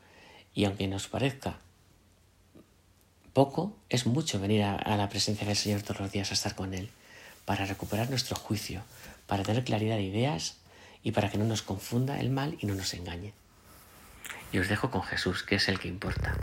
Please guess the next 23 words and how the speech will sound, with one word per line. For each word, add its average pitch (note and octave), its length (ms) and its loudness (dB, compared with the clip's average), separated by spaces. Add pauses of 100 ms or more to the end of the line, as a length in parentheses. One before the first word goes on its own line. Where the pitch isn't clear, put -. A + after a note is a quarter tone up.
(580)
el G2 100 0
que - 100 -2
nos F#2 140 -4
cura B2 220 2
y B2 40 2
el G#2+ 120 2
que F2+ 100 -2
nos F2 200 -6
sana, F#2+ 340 -4 (800)
y - 60 2
el G#2 80 2
que G#2+ 100 2
nos G2+ 140 4
devuelve G#2+ 300 0
la A#2 80 4
dignidad G#2 440 0 (440)
de G2 100 2
hijos - 240 0
de E2 100 -4
Dios, C3 340 0 (600)
de - 120 -2
amigos, B2+ 580 4
y - 260 -2